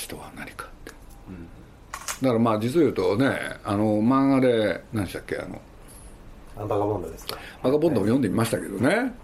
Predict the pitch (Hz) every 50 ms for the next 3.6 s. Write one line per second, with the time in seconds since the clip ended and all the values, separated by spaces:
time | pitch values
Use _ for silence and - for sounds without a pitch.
0 | - - - - - 107 - - - - 147 127 107 104 117 143 180 202 202 196
1 | 196 196 170 113 90 87 85 80 80 80 78 - - - 110 - 151 123 87 92
2 | 95 - - - 117 110 127 135 110 - - - - - - 92 104 101 113 110
3 | 135 135 135 - 104 101 - - - - 87 -